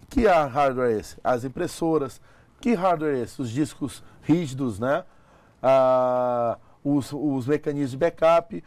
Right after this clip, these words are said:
os terminais, por exemplo, os monitores, quer dizer, o usuário se comunica com o sistema operacional e este, por sua vez, se comunica com o hardware. É bem assim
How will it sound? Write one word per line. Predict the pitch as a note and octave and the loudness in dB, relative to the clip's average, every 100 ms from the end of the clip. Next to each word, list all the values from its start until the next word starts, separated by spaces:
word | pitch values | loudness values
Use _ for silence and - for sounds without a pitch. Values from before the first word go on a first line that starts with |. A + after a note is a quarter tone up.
| - _ _ - | -18 _ _ -4
os | D3 - | -4 -4
terminais, | - D#3 C#3+ D3 C#3 E3+ - | -4 -2 -2 -2 0 0 -4
por | - C3+ | -6 -6
exemplo, | G#2 C#3 D#3+ B2+ | -4 -4 -6 -6
os | A#2 | -8
monitores, | C#3 D3+ - D#3+ E3 | -6 -8 -4 -4 -4
quer | - C#3+ | -4 -6
dizer, | A2+ A2+ - - - - | -4 -8 -8 -20 -20 -8
o | A#2+ | -4
usuário | B2+ A2+ C3+ A#2 F#2+ F#2+ G2 A#2 C#3 F#3 B3 F#4 - _ _ - | -4 -4 -6 -4 -2 0 0 -2 -2 -4 -4 -4 -12 _ _ -14
se | - B2 | -6 -4
comunica | C3 B2 B2+ B2 B2+ | -4 -6 -4 -4 -8
com | - | -10
o | |
sistema | A2 - A2+ | -14 -8 -6
operacional | A2+ B2 A#2+ - D3+ B2 B2+ D#3+ - | -6 -4 -4 -6 -6 -2 0 -2 -6
e | A3 G3+ | -4 0
este, | D3+ E3+ - | 0 -2 -8
por | - D3+ | -16 -6
sua | F3 C#3+ | -2 -2
vez, | C3 C#3+ - - - - | -2 -6 -8 -20 -20 -20
se | - - D3+ | -12 -6 -2
comunica | D#3 D3 B2+ A#2+ C#3+ | -2 -2 -4 -4 -4
com | - | -6
o | G#3 | -8
hardware. | A#2+ B2 A2+ F2+ D2 - _ _ _ | 0 0 0 -6 -16 -18 _ _ _
É | - G#2+ | -6 -6
bem | G2+ B2 | -4 -4
assim | D3+ A#2+ - A#2+ | -4 -8 -10 -8